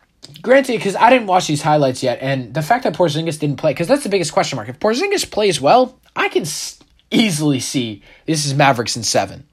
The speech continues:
you know? 'Cause Clips in six could be Mavericks in seven like that,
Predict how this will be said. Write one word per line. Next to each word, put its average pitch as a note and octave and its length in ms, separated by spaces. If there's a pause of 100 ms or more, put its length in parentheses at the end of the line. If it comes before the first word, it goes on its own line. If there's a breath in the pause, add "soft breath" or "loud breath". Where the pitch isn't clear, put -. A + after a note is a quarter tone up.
(300)
you B2 100
know? F3+ 240 (220 soft breath)
'Cause F#3+ 140
Clips D4+ 280
in G#3+ 80
six - 300
could F3+ 180
be E3 140
Mavericks E3 420
in D3+ 80
seven C#3+ 320
like A2 220
that, A2 320